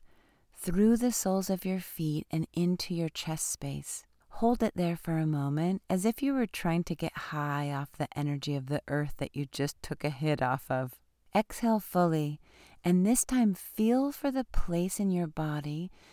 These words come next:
that the sensation of breath leaving is the strongest. Is it your throat? Can you feel the air leaving your throat like a caress? Is it from your lungs?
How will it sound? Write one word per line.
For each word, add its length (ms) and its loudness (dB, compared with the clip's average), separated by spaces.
that 240 -2
the 100 -4
sensation 960 0
of 240 -2
breath 340 -2
leaving 460 0
is 160 -6
the 140 -6
strongest. 800 -8
Is 160 -2
it 140 -4
your 100 -4
throat? 480 -2
Can 160 2
you 120 4
feel 680 0
the 240 -2
air 240 0
leaving 800 0
your 160 0
throat 440 -4
like 180 -8
a 160 -8
caress? 960 -6
Is 140 -2
it 120 -4
from 260 -2
your 160 0
lungs? 640 -2